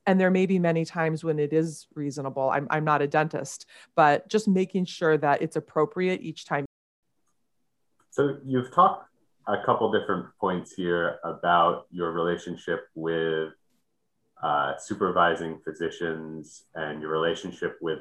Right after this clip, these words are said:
Speaker 2: pharmacists. I wondered if there were other aspects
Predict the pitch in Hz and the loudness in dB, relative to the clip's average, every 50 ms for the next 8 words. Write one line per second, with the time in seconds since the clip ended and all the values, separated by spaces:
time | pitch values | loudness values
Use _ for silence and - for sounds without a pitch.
0 | - _ - 85 82 82 82 80 - - 82 80 80 76 - - - - - _ | -8 _ 0 2 2 2 -2 -6 -8 -4 -2 -2 -2 -2 -6 -12 -18 -20 -20 _
1 | _ _ _ _ _ _ _ _ _ _ _ _ 98 98 101 107 113 123 135 131 | _ _ _ _ _ _ _ _ _ _ _ _ 0 0 2 4 2 2 2 2
2 | 131 123 113 101 - - - _ - 80 82 98 92 90 90 87 85 85 82 80 | 2 2 2 0 0 -4 -14 _ -16 -8 -2 0 2 2 2 2 4 2 4 4
3 | 80 80 80 76 - - - _ _ _ _ _ _ _ _ _ _ 101 98 98 | 4 2 2 0 -2 -6 -12 _ _ _ _ _ _ _ _ _ _ 0 0 2
4 | 92 98 95 95 92 90 - 82 85 82 80 - - - - 85 78 76 - - | 4 4 4 4 4 4 2 2 4 4 4 2 -2 -6 -6 -6 -4 -4 -8 -16
5 | - - | -20 -20